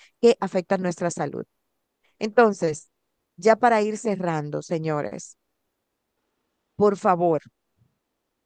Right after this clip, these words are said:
reitera tú para ti cómo el lujo sin conciencia puede convertirse en un castigo, ¿ok? Te invito a que redefinas tu relación con la moda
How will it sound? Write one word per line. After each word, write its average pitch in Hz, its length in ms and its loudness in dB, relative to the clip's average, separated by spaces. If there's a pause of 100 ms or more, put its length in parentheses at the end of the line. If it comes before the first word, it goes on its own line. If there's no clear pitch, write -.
reitera 226 720 2 (680)
tú 240 200 -4
para 175 240 2
ti 160 280 -8 (280)
cómo 214 400 0
el 202 220 2
lujo 208 600 -2 (400)
sin 254 360 -8
conciencia 180 800 -4
puede 196 260 0
convertirse 190 760 -4
en 175 200 -6
un 208 240 -6
castigo, 156 720 -8 (720)
¿ok? 208 380 -2 (760)
Te 226 200 4
invito 220 720 -4 (380)
a 226 140 2
que 226 280 0
redefinas 226 1000 -4 (360)
tu 262 160 0
relación 202 540 0
con 220 220 0
la 196 120 0
moda 170 440 -4